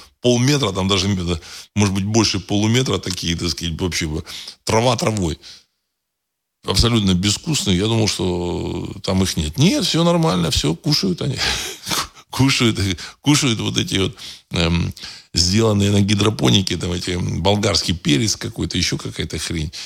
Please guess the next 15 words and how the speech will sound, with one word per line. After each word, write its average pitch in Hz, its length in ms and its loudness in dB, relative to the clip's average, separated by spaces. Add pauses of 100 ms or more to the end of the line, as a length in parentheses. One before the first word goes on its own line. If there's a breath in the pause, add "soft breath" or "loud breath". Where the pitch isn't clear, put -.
(280 loud breath)
Зелень, 131 480 4
которая 110 420 2 (260)
не 107 200 6
имеет 113 280 4
запаха, 95 560 -2
там, 85 300 -4
ну, 82 340 0
то - 120 -8
есть, - 120 -8 (380 loud breath)
там 160 180 2
все 208 200 2
очень, 135 460 2
это 110 340 0
очень 120 320 0
печально. 85 540 -2